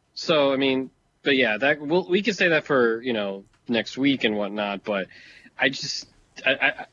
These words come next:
I, like, that's what I'm bringing, I'm bringing it up simply because it's a lot of JoJo fans are definitely, you know, upset.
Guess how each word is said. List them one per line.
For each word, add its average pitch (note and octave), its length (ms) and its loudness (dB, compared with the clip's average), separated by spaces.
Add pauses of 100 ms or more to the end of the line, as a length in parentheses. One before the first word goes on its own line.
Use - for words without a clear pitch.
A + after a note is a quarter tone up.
(120)
I, C#3+ 80 4
like, D3 380 0
that's E3 260 0
what G#3 140 -8
I'm D#3+ 160 2
bringing, G3 580 -2
I'm D#3 80 -4
bringing G#3 220 0
it C#3+ 100 4
up D3+ 140 2
simply D#3 300 -2
because C3 520 0
it's - 380 -14
a B2+ 80 -2
lot A#2 220 4
of A2 80 -2
JoJo A2+ 380 2
fans G#2+ 480 -2
are G#2+ 80 -4
definitely, G#2+ 440 2
you G2+ 40 0
know, G2+ 200 0
upset. G#2+ 560 0